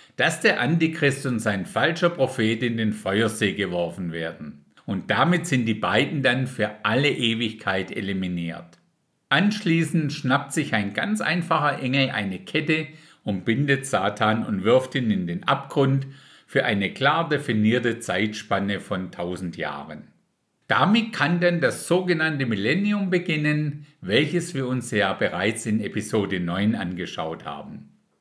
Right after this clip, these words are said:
Satan wird dann nochmals kurz losgelassen, um danach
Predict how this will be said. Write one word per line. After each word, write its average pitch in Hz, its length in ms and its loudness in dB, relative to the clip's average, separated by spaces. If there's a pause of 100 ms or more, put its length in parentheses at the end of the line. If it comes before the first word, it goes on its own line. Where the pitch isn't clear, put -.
(340)
Satan 185 520 4
wird 147 160 4
dann 120 240 2
nochmals 170 480 2
kurz - 300 -2
losgelassen, 165 800 2
um 127 240 -2
danach 113 460 0